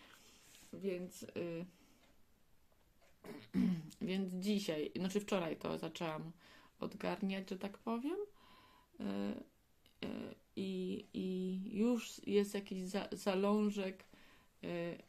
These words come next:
jakiegoś porządku i już mi to zrobiło taki,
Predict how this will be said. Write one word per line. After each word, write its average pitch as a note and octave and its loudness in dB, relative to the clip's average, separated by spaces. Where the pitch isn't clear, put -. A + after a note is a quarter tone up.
jakiegoś F#3+ -4
porządku G3 2
i A3+ 2
już D4+ 2
mi D#4+ -6
to A3+ 0
zrobiło G#3+ 2
taki, G3+ -6